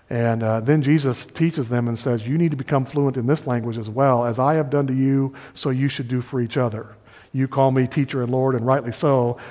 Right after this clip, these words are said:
That's exactly what I am. Now you need to do what I've done for you." And so Jesus was teaching this love language to these twelve guys about acts of service.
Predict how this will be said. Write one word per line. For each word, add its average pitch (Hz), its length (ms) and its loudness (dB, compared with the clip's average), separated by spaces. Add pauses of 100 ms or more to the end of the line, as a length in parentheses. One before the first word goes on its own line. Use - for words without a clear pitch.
That's 143 100 -8
exactly 135 460 4
what 127 180 4
I 123 140 4
am. 123 280 4
Now 120 120 0
you 123 200 0
need 156 140 2
to 117 60 -2
do 123 160 -2
what 120 120 -2
I've 117 140 -2
done 113 160 -4
for 110 140 -10
you." 107 260 -8 (1300)
And 127 160 0
so 131 180 4
Jesus 147 460 2 (580)
was 143 200 -4
teaching 131 560 -2
this 127 180 -2
love 151 260 0
language 113 460 -4
to 131 140 -4
these 120 160 -2
twelve 117 260 -4
guys 107 640 -2
about 117 420 -4
acts - 400 -4 (160)
of 120 140 -6
service. - 560 -6